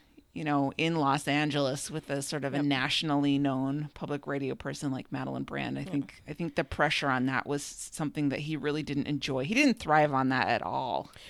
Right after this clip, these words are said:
Speaker 2: Well, and also he's starting to talk about it a little bit more, but it sounds like she maybe was under a lot of pressure and a little bit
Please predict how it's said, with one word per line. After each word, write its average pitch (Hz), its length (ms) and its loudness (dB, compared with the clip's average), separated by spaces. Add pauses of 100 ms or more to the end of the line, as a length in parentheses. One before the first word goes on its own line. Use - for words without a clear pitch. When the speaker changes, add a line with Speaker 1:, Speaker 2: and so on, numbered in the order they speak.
(280)
Speaker 2:
Well, 262 220 10
and 254 100 6
also 285 540 6
he's 247 240 2
starting 427 400 4
to 277 300 6 (120)
talk 226 240 4
about 208 140 6
it 196 60 2
a - 20 2
little 190 220 2
bit 180 160 2
more, 175 260 2
but 175 160 2
it - 120 -2
sounds 330 380 2
like 339 460 2 (800)
she 254 460 2
maybe 302 520 4
was 294 240 4
under 320 200 8
a 320 60 8
lot 285 160 6
of 277 80 4
pressure 277 340 4
and 254 120 6
a 220 60 6
little 202 260 4
bit 190 260 4